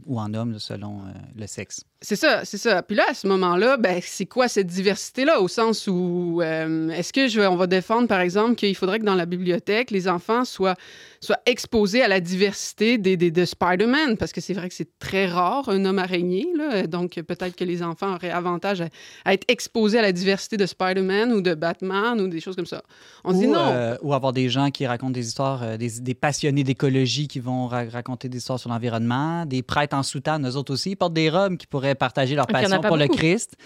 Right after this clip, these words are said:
Speaker 2: C'est
Speaker 1: ou,
Speaker 2: ça.
Speaker 1: euh, des Noirs qui partagent leur passion pour leur communauté culturelle, je sais pas. Ça
Speaker 2: Ah ben ça, c'est sûrement qu'ils diraient oui, là, parce que, le, en tout cas, une forme de,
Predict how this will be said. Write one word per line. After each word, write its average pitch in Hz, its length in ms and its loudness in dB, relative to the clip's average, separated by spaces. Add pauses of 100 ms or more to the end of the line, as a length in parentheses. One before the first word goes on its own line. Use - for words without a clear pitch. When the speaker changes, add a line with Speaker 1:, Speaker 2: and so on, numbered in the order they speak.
(440)
Speaker 2:
C'est 170 120 -2
Speaker 1:
ou, 180 100 4
Speaker 2:
ça. 165 60 6
Speaker 1:
euh, 151 160 4
des 143 160 4
Noirs 151 340 4
qui - 80 -8
partagent 143 380 0
leur 135 120 0
passion 147 320 0
pour 139 120 -4
leur 131 140 -2
communauté 139 500 0
culturelle, 147 580 -4
je 135 80 -6
sais 120 140 -6
pas. 240 180 -4
Ça - 220 -6
Speaker 2:
Ah 175 120 0
ben 165 280 -4
ça, 214 160 -8
c'est 156 240 -6
sûrement 175 260 -2
qu'ils 185 140 -10
diraient 165 200 -4
oui, 220 280 -4
là, 359 80 0
parce 233 160 -8
que, 214 80 -6
le, 165 300 -2
en 208 140 -12
tout - 120 -18
cas, - 80 -20 (420)
une 170 60 -10
forme 180 180 -6
de, 170 120 -4